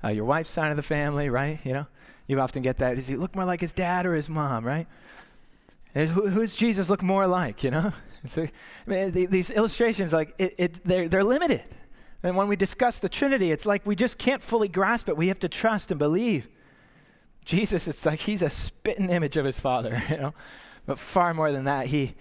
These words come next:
he is the Word. And then ultimately, this Word is, is, yes, he looks like God. He is God. He speaks with authority,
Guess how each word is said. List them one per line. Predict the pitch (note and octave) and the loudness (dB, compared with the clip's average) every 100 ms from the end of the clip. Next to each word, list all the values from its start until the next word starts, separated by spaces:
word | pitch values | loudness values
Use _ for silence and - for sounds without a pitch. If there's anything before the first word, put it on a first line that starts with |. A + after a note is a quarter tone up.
| - - | -20 -10
he | - D3 | -2 -2
is | B2 | 0
the | A#2+ | -2
Word. | A#2+ G#2 - - - _ _ _ - _ - | -2 -2 -8 -18 -20 _ _ _ -20 _ -6
And | B2+ | 0
then | D3+ | 2
ultimately, | E3+ F3 D#3+ D3 C#3+ | 2 0 -2 0 0
this | D3 D3 | 0 -2
Word | C#3 D#3+ D3+ | 0 2 0
is, | C3+ - - - | -2 -10 -20 -4
is, | D3+ C#3+ | -2 2
yes, | D3 D#3 - | 2 2 0
he | C#3 | 2
looks | C#3+ E3 E3 - | 4 2 0 0
like | D#3+ D3 | 0 2
God. | D3 C#3+ | 0 0
He | D#3 D3+ | -2 0
is | D#3+ E3+ C#3 | 0 0 0
God. | D3+ D3 | 2 2
He | C#3+ D#3 - - | 0 -2 -4 -10
speaks | - - G#3 F#3 - | -10 0 2 2 0
with | D3 | 0
authority, | C#3+ - F#3 F#3 E3 D#3+ | 0 0 0 2 2 0